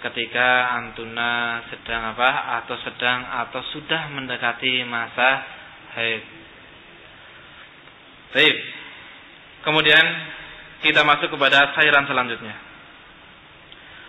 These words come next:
Al-qusatu baydo, cairan yang keputih-putihan.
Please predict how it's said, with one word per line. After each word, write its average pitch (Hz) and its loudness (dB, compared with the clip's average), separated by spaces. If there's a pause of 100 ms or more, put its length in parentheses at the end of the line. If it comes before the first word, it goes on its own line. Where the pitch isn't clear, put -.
(1500)
Al-qusatu 156 2
baydo, 123 2 (800)
cairan 147 4
yang 139 2
keputih-putihan. 135 -6